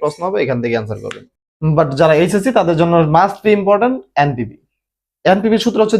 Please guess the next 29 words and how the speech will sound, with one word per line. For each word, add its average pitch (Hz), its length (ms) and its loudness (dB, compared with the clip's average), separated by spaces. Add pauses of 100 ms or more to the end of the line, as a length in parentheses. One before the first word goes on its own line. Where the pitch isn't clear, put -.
দুইটা, 180 240 2 (500)
একটা 143 220 -4
হচ্ছে 202 260 -4 (320)
তৃতীয় 208 220 2
অধ্যায়ে 196 180 2
আমরা 202 200 2
করেছি 196 340 0 (540)
যে 123 200 -2 (320)
অ্যানুইটির 208 500 2
যে 202 60 6 (100)
এনপিভিটা 165 340 0 (160)
ছিল 131 140 -4 (200)
সেটা, 147 280 0 (720)
আর 117 80 2 (680)
আরেকটা 202 360 0 (180)
তৃতীয় 220 240 2
অধ্যায়তেই 220 420 2
করেছি, 160 360 0 (480)
নরমাল 208 320 4 (100)
এনপিভির 202 300 -4
যে 156 100 -2
সূত্রটা 131 300 -4
ছিল, 123 100 -4 (100)
যা-, 123 200 0
অর্থাৎ 135 260 -4
পিভি 220 280 2
সূত্র - 140 -8 (120)
ছিল 196 120 -4 (480)
সেটা। 131 280 0